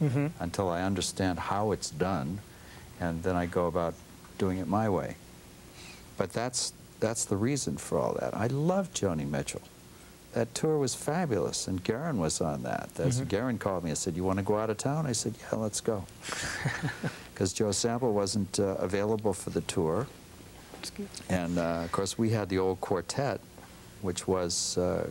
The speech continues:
Speaker 2: Garin, Tom Scott, Chuck DeMonico, and myself.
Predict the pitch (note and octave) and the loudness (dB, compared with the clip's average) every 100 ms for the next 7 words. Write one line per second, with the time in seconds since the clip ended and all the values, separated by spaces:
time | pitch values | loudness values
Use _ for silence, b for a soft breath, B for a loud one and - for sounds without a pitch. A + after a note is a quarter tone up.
0 | F2+ F#2 F2+ F2 F2+ F#2+ F#2 - - F2+ | -2 0 0 0 0 0 2 0 2 0
1 | F2+ G2 F2+ - F#2 A2+ A#2+ F2 F2 E2 | 0 0 0 0 2 2 0 -4 -4 -2
2 | D#2+ E2+ F2 | -2 -2 -4